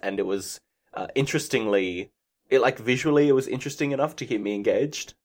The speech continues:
Um, so I guess I'd give it a thumbs up on the technical scale. They have a lot of, uh,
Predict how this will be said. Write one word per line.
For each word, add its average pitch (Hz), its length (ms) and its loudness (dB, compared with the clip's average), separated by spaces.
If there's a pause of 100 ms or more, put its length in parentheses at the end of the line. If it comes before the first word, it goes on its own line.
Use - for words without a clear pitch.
(100)
Um, 87 440 -4 (380)
so - 120 2
I 127 40 4
guess 151 200 2
I'd 139 160 2
give 123 120 0
it 113 60 0
a 113 60 2
thumbs 123 340 0
up 113 160 2
on 104 140 -2
the 104 80 -2
technical 101 520 -6
scale. 95 360 -2
They 127 140 0
have 196 160 -2
a 233 40 4
lot 127 200 6
of, 117 200 0
uh, 95 340 0